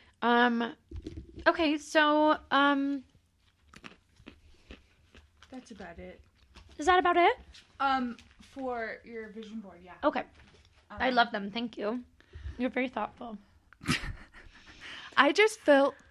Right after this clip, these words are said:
Speaker 2: too weird putting an engagement weird on, <laughs> an engagement ring on my vision board.
Speaker 1: Yeah.
Speaker 2: Just because I think some people, the ring is what they're,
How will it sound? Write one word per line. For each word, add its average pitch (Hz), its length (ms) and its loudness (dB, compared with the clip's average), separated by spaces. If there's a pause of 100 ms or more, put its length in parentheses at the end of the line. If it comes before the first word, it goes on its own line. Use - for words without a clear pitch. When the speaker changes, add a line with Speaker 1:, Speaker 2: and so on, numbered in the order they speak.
(400)
Speaker 2:
too 262 340 -2
weird 262 560 0
putting 220 380 0
an 208 80 -4
engagement 196 580 -6
weird 180 240 -6
on, 175 180 -8 (260)
<laughs> - 1120 -20
an 214 100 2
engagement 208 440 4
ring 185 280 -2
on 190 160 -4
my 175 360 -8
vision 185 240 -10
board. 180 220 -14 (1700)
Speaker 1:
Yeah. 214 260 0 (220)
Speaker 2:
Just 311 180 -4
because 311 460 -2
I 262 100 0
think 262 240 2
some 233 180 2
people, 262 520 0 (560)
the 202 420 -4
ring 190 460 -4 (480)
is 190 180 -6
what 185 220 -8
they're, 180 160 -6